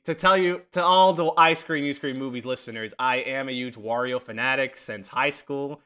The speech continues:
so I'm gonna totally make a second occasion dress up after I did for Top Gun. So, Wario's definitely on the marks.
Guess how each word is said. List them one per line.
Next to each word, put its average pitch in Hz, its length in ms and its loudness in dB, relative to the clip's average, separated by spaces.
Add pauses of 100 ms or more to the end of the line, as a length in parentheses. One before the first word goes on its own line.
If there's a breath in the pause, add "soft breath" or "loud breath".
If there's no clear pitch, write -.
(120)
so 110 360 -6
I'm 156 640 2
gonna 139 320 0 (220)
totally 143 280 0
make 131 200 -4
a 123 40 -6
second 143 320 -4
occasion 127 400 -8
dress 117 320 -8
up 117 220 -8
after 120 320 -4
I 113 60 -6
did 113 140 -10
for 101 140 -16
Top 127 340 -4
Gun. 139 360 -6 (520)
So, 98 300 -12 (240)
Wario's 151 480 0
definitely 143 440 0
on 120 120 -8
the 113 60 -10
marks. 107 340 -10